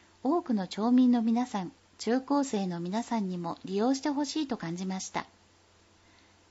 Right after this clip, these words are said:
指定管理者制度とは、公の施設を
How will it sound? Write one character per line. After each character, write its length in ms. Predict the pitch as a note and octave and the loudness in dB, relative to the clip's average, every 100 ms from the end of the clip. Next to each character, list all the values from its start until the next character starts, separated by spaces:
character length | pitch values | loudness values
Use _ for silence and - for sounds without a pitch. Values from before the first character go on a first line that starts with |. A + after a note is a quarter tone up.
| _ _ | _ _
指 320 | - - D#4 | -8 0 0
定 20 | |
管 240 | D4 D4 C#4 | 4 8 10
理 140 | C#4 | 8
者 160 | C4+ C4+ | 4 0
制 200 | C4+ C4 | 4 2
度 120 | G3 | 2
と 160 | - E3+ | -4 -6
は、 160 | E3 - _ _ _ _ - | -6 -10 _ _ _ _ 0
公 420 | B3 D4+ D4+ D4 | 2 4 4 8
の 160 | C#4 C#4 | 8 8
施 60 | |
設 400 | - A#3+ - F#3+ | 2 -4 -4 -6
を 160 | C4 | -4